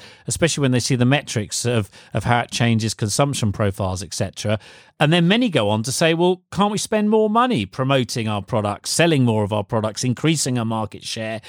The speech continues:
increasing our business stability and profitability?" But you've got a huge trust problem in that you're also perceived as a really inefficient organisation. And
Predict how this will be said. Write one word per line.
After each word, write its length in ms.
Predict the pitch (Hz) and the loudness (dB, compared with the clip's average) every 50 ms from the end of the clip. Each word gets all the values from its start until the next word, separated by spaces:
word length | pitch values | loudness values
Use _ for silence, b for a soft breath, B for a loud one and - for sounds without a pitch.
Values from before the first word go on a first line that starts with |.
| B B B B | B B B B
increasing 600 | 127 117 110 - - 165 147 127 - - 135 123 | 0 0 2 2 2 4 4 2 0 0 0 2
our 140 | 123 117 117 | 2 0 2
business 500 | 113 135 120 107 - 120 113 110 107 - | 2 0 0 0 0 0 0 2 2 0
stability 540 | - - - 113 120 120 113 107 - - 113 | -2 -4 -4 -2 0 0 0 0 0 -2 -2
and 100 | 107 101 | -2 0
profitability?" 960 | - 123 110 - - 123 107 101 120 113 104 98 - - 104 90 90 87 B B B B B B B B B | 0 0 0 0 -2 -2 0 2 2 2 0 0 -2 -4 -4 -4 -4 -6 B B B B B B B B B
But 220 | - 147 127 247 226 | -2 0 0 0 0
you've 140 | 226 226 - | 0 -2 -2
got 140 | - 226 | 0 0
a 40 | 226 | 0
huge 800 | 226 - - - - - 220 240 254 254 254 247 220 170 - - | 0 -2 -2 -4 -2 0 0 2 4 4 4 4 2 2 0 -4
trust 520 | - - - - - 185 196 185 - - - | -6 -6 -4 0 0 0 0 0 -2 -4 -2
problem 640 | - 127 107 95 87 98 92 90 85 95 104 113 - - | 0 0 0 0 -2 -4 -4 -4 -2 -2 -2 -2 -4 -4
in 340 | - 160 165 165 160 160 151 143 | -2 0 0 2 2 0 -2 0
that 260 | 151 160 160 156 147 - - | 0 2 2 2 0 -4 -4
you're 220 | 147 151 143 147 | 0 2 4 6
also 340 | 175 208 202 - - 117 104 | 6 4 4 2 0 -2 -2
perceived 520 | 95 - 107 - - 127 127 123 110 - | -2 -2 -4 -2 0 0 0 0 -2 -2
as 120 | 120 104 113 | -4 -4 -2
a 40 | 117 | 0
really 360 | 120 120 117 113 113 117 107 B B B B B _ | 0 0 2 2 2 0 -2 B B B B B _
inefficient 580 | - 147 143 131 117 - - 117 - - 120 113 | 2 4 4 4 2 0 -2 -2 -2 -2 -4 -4
organisation. 960 | 107 110 107 92 104 98 92 92 92 87 101 101 101 104 - - 175 175 160 b b b b b b b b b _ _ | -2 -2 -2 -2 -2 -2 -2 -2 -2 -2 -2 -2 -2 -2 0 0 0 0 -2 b b b b b b b b b _ _
And 720 | - 156 151 151 151 151 151 151 151 151 147 135 - - | 2 4 4 4 4 4 4 2 2 2 2 0 -2 -6